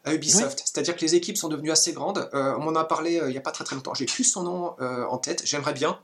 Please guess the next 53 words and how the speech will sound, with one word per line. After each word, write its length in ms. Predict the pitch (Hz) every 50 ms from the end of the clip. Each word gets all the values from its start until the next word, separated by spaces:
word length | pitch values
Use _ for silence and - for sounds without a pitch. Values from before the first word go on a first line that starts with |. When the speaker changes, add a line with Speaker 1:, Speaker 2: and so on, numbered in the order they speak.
| -
Speaker 1:
euh, 220 | - 127 120 117 90
avoir 240 | 127 127 151 143
l'occasion 360 | 139 139 135 143 139 131 156 156
de, 600 | 143 131 127 120 117 113 113 113 110 110 107 107
de 80 | - 123
l'interviewer 480 | 123 131 127 - 131 123 135 135 131 127
aussi. 280 | 123 - - - - - - - - - - - -
Euh, 40 | 120
c'est 160 | 117 - 151 -
pas 100 | 165 165
évident 220 | 175 175 160 170
Speaker 2:
Mhm. 20 |
Speaker 1:
que 60 | 175 -
ça 80 | 151 127
puisse 200 | - - - -
se 60 | -
faire 220 | 135 - 165 160
ce-, 140 | - - 143
ce-, 140 | - - -
cependant, 340 | 165 151 135 131 131 165 -
parce 140 | - 151
qu'en 80 | - 135
général, 240 | 127 135 135 143 147
les 140 | 131 120 127
clauses 360 | - - 156 160 160 143 135
de 180 | 127 120 131
discussion 500 | 127 123 - - - 131 - - 151 156
sont 160 | 151 - - 131
tellement 240 | - 127 123 131
strictes 420 | 127 - - - 165 170 165 - - - - -
<laughs> 140 | - - -
que 200 | - - - 208
les 160 | - 170 147
personnes 380 | 147 - - 170 - - 208 190
sont 200 | - - 165 147
pas 160 | - 160 160
libres 300 | 160 165 190 190 151 143
de 60 | 135
discuter 420 | 131 135 - - 151 135 - 156 151
librement 340 | 143 139 - 135 139 139 147
de 60 | 135
leur 120 | 131 120
travail, 380 | - - 131 123 139 170 180 156
donc 160 | 131 135 131
ce 80 | - 120
serait 220 | - - 123 120
un 100 | 117 117
peu, 220 | 113 - 123 120
Speaker 2:
Mhm. 100 | 123 -
Speaker 1:
un, 100 | - - - -
un 80 | -
peu 120 | - - -
compliqué. 360 | - 160 135 - - -